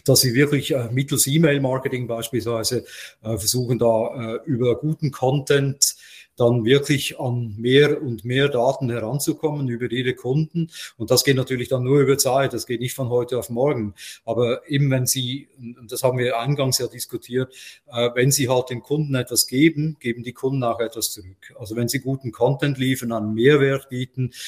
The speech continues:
dann sind die Kunde, die Kunden in der Regel auch gerne bereit, etwas von sich preiszugeben. Und, und das, das kann eigentlich, äh, nur die zukünftige Strategie sein, dass sie eben diese, diese Daten, äh, selber, äh, ownen, <laughs> wie man neudeutsch sagt,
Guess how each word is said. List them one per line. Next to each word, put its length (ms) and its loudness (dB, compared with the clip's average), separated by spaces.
dann 120 -2
sind 220 -2
die 60 -10
Kunde, 500 0
die 80 -12
Kunden 320 -2
in 120 -2
der 140 -4
Regel 220 -2
auch 140 -4
gerne 260 -4
bereit, 400 -10
etwas 420 -4
von 160 -8
sich 240 -14
preiszugeben. 720 -8
Und, 200 -2
und 180 -4
das, 340 2
das 180 -2
kann 180 2
eigentlich, 440 -2
äh, 360 -4
nur 360 2
die 260 -4
zukünftige 600 -6
Strategie 500 -4
sein, 220 0
dass 140 -2
sie 120 0
eben 120 -2
diese, 280 -4
diese 200 2
Daten, 520 -2
äh, 300 -4
selber, 560 0
äh, 280 0
ownen, 500 6
<laughs> 300 -18
wie 80 -10
man 200 -2
neudeutsch 500 0
sagt, 420 -4